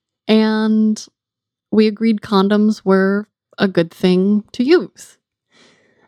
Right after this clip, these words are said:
Now, here's the thing. When I have sexual health conversations with people, I ask if they've had any symptoms, if they've had any S T Is. I ask when they've been tested.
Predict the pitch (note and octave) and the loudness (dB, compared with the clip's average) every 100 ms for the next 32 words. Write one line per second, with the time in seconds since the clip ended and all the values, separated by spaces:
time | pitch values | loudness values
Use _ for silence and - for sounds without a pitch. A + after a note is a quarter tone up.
0 | _ _ F#4+ A#3+ E3+ F3+ - D#4 C#4+ C#4 | _ _ 0 0 0 -4 0 0 0 -4
1 | - - - F#3+ - _ _ _ _ G3 | -4 -6 -4 -12 -14 _ _ _ _ 0
2 | G3 B3 D#4 - G#3+ - F#3 E3 - D#3+ | 0 -2 -4 -2 -2 0 -2 -2 -2 -2
3 | E3+ E3+ E3+ E3 E3 - F3 F3+ F3+ F#3+ | 0 0 0 0 -2 -2 -2 0 0 -2
4 | _ _ _ _ _ _ _ _ _ - | _ _ _ _ _ _ _ _ _ -4
5 | G3 C3 E3+ F3+ - E3 E3 G#3+ A3 F3 | -2 0 -4 -6 -6 -2 -2 -2 -6 -4
6 | F#3 G#3 G#3 - F#3 F#3 F3+ F3 E3+ D3+ | 0 0 -2 -2 -2 0 0 0 -2 -2
7 | F3+ - F#3+ G3 G3 F#3 F3+ - E3+ E3 | -2 -2 0 2 2 0 -4 -2 0 0
8 | D#3+ - F3 G3 - F3+ F3+ F3 F#3 F3+ | -2 -2 -2 -2 0 0 0 0 0 0
9 | F#3 E3 - E3+ D#3+ F3+ | -2 -4 -2 0 0 -2